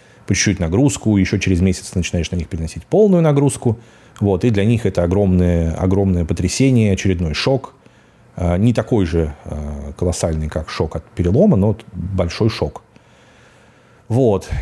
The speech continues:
и, и, в общем, короче говоря, это очень, очень долгий,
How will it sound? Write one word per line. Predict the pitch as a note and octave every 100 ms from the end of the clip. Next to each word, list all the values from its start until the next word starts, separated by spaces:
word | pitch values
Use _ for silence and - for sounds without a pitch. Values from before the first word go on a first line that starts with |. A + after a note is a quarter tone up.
| -
и, | A2 G#2+ G#2 G2+ G2 E2+ - - - _ _ _ _ _ _ _ _ _ _ - _ _ -
и, | G#2 G2+ G2 F#2+ F#2
в |
общем, | G2 -
короче | G#2+ G#2+
говоря, | G2 F#2+
это | F#2
очень, | G2 - F2+ E2+ - -
очень | F2 - F2 D#2+ D#2
долгий, | D#2 F#2 G2 F2 F2 E2